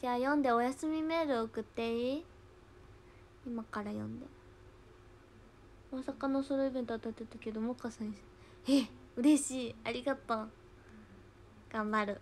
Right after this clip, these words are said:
<laughs> 明日は仕事頑張ります。頑張れ。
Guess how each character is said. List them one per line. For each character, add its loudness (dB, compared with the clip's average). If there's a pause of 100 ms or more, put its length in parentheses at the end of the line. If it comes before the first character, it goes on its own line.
<laughs> -2 (960)
明 0 (120)
日 0
は 2
仕 -4
事 0
頑 -2
張 -2
り -2
ま -2
す。 -18 (100)
頑 -6
張 -2
れ。 -4